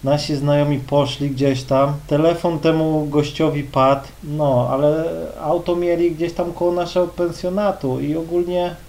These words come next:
dzwonił, pytał się, ale już nieważne, ogarnęliśmy,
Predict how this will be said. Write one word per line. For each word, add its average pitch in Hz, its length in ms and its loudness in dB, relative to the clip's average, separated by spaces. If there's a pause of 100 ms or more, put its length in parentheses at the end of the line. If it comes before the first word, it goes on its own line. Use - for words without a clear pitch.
dzwonił, 208 680 4 (200)
pytał 156 420 2
się, 123 280 -4 (160)
ale 156 300 -4
już 165 220 -6
nieważne, 160 760 2
ogarnęliśmy, 160 960 0